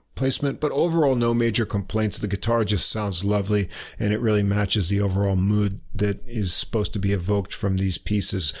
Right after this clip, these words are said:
which it does really well in each piece and in the collection as a whole. So really beautiful recording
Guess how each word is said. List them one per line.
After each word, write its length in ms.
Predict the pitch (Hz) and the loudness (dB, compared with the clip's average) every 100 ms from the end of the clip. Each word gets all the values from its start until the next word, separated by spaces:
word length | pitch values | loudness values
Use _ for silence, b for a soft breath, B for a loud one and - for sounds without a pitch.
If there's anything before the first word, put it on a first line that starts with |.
| B B | B B
which 200 | - 107 | -4 -2
it 100 | 101 | -2
does 280 | - 110 95 | 0 2 2
really 260 | 104 117 110 | 2 2 2
well 300 | 101 104 98 | 2 2 2
in 120 | 101 - | -2 -2
each 280 | 170 - - | 0 0 0
piece 260 | 113 104 | 0 0
and 160 | - 107 | 0 0
in 140 | 104 | 0
the 80 | 101 | 0
collection 640 | - 104 101 - 98 92 B B - | 0 -2 0 0 -2 -2 B B -4
as 200 | 95 98 | -2 0
a 60 | - | 0
whole. 380 | 107 101 92 92 | 0 0 -2 -4
So 220 | - - | -2 0
really 460 | 110 117 127 160 135 | 2 2 2 2 2
beautiful 800 | 95 110 120 117 113 113 113 110 | 0 -2 0 2 0 0 2 2
recording 680 | 107 - 107 104 101 101 | 0 0 0 2 2 -2